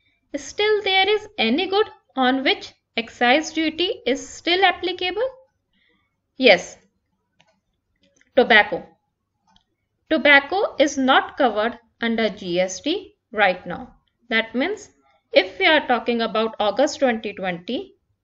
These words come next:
Till August twenty twenty, tobacco is not covered under G S T. And still, the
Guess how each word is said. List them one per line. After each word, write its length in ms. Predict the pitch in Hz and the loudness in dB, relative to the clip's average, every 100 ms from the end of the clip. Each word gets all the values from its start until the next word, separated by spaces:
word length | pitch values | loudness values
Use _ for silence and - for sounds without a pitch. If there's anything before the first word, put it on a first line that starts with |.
| _ | _
Till 200 | 392 427 | 2 4
August 340 | 302 202 208 - | 4 2 -4 -4
twenty 320 | 214 196 226 | -8 -6 -6
twenty, 520 | 214 202 185 403 415 277 | -4 -6 -6 -6 -2 -2
tobacco 640 | 214 208 202 - 285 - 233 | 2 2 2 2 2 2 -6
is 180 | 240 | -6
not 420 | 233 240 339 - - | -2 0 0 -4 0
covered 440 | 208 190 220 240 | 0 2 0 0
under 300 | 214 202 214 | -6 -2 -2
G 260 | 190 180 165 | -4 -6 -6
S 200 | 160 - | -8 -12
T. 200 | - - _ _ _ _ _ _ _ - | -18 -18 _ _ _ _ _ _ _ 0
And 260 | 233 254 | 2 0
still, 680 | 254 - - - 370 453 453 - - _ _ - | -6 -18 -10 2 6 6 2 -4 -20 _ _ -2
the 160 | 226 | -2